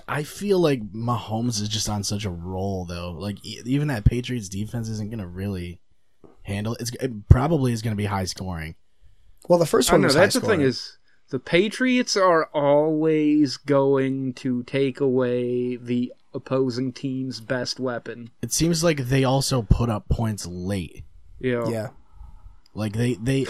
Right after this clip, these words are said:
Speaker 1: and, and then the fucking second half, they'll go off and
Speaker 2: Well,
Speaker 1: score twenty-eight.
Speaker 2: what's Bill Belichick's? It was a philosophy he took from Parcells when they did that fucking football life with the two of 'em.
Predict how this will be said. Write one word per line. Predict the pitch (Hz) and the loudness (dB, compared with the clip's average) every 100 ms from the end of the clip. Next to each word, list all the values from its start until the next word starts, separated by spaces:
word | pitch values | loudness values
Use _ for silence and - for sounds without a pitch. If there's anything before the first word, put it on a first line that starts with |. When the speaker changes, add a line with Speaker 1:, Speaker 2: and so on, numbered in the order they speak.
| 113 | -4
Speaker 1:
and, | 123 | -2
and | 127 | 0
then | 131 127 | 2 2
the | 123 | 0
fucking | 147 135 139 | 0 0 0
second | - 139 135 | 0 0 0
half, | 120 120 110 | 0 0 -2
they'll | 107 | -4
go | 101 104 | -4 -2
off | 101 101 90 | 0 -2 -4
and | 95 160 | 2 8
Speaker 2:
Well, | 170 | 10
Speaker 1:
score | 160 | 10
twenty-eight. | - 101 98 87 90 117 | 6 -2 -4 -2 0 2
Speaker 2:
what's | 196 | 4
Bill | 170 196 | 6 6
Belichick's? | 160 160 156 - 160 - - | 8 6 6 4 2 0 2
It | 160 | 6
was | 160 156 - | 6 4 2
a | 151 | 0
philosophy | 151 180 - 180 | 6 4 6 2
he | 165 | 4
took | 175 | 0
from | - 131 | 0 2
Parcells | 156 135 - 123 104 98 | 4 4 2 0 -2 -4
when | 123 | -4
they | 117 | -2
did | 123 127 | -2 -2
that | 120 - | -4 -2
fucking | 131 123 113 | -2 -2 -4
football | - 131 113 104 | -2 -2 -2 -2
life | 107 - | -6 -6
with | 110 | -8
the | 104 | -4
two | 120 123 | -2 0
of | 147 | 0
'em. | 147 | -2